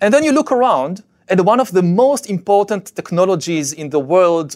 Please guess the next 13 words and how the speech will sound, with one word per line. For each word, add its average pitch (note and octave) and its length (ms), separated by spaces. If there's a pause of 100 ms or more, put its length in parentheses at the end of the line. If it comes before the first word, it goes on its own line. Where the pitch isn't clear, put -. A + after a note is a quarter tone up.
of D#3+ 240
the D3+ 180
early F3+ 200
twenty-first E3+ 500
century G#3 600 (240)
is F#3 300 (100)
stone A#3 520
walls, E3 560 (840)
which F#3+ 200
is A#3+ 120
a A#3+ 60
Neolithic D#4+ 720
technology. C#3 680